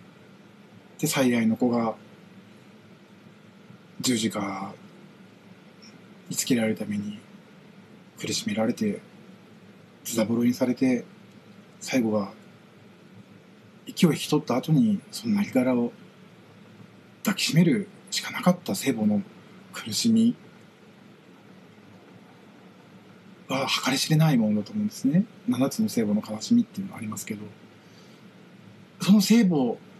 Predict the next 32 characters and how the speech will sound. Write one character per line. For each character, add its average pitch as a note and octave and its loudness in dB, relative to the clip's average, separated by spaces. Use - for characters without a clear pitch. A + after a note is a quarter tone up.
だ F3 0
か G3 2
ら F3+ 0
こ G3+ 6
そ、 C#3+ 4
そ - -8
の G#2 0
分 G2+ -2
か - -8
っ - -10
て - -14
く B2 -2
れ A2+ 2
る C#3 0
祈 G#2 2
り、 A#2 -4
分 - -12
か - -4
っ - -8
て - -12
く - -6
れ G#2+ 2
る G#2+ 0
気 - -6
持 G#2+ -2
ち A2 -4
っ - -14
て C3+ -2
い - 4
う B2+ 4
の A2 4
が G#2 -8